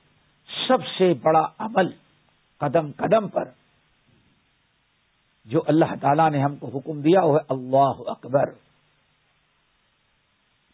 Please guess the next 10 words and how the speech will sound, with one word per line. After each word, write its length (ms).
تکبیر 420
جس 260
کو 100
ہم 100
کہتے 320
ہیں۔ 160
اذان 440
میں 80
یہی 200
تکبیر، 440